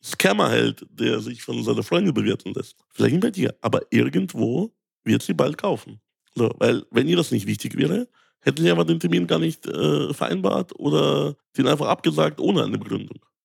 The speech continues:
Aber jetzt lernen wir halt mega viel daraus, wie Kunden recherchieren, wie tief die Kunden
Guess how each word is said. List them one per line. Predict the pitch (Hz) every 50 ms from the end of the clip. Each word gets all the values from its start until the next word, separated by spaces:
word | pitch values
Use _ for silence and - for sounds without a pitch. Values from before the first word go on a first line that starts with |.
| _ _ _ _
Aber | 120 120 113
jetzt | 110 139 147 -
lernen | - 147 151 165 160
wir | 156 151
halt | 151 139 -
mega | 120 123 143 156 190 208 202 185
viel | - - 185 175 180
daraus, | 175 170 175 175 175 170 - -
wie | 151 151
Kunden | - - - 156 165 151 - 175 165 160 78 78 73
recherchieren, | - 143 - - 131 - - 160 160 185 202 98 90 - - -
wie | 127 143 170 165
tief | - - 175 180 -
die | - 170
Kunden | 151 - - 175 175 175 151 170 175 175 170 160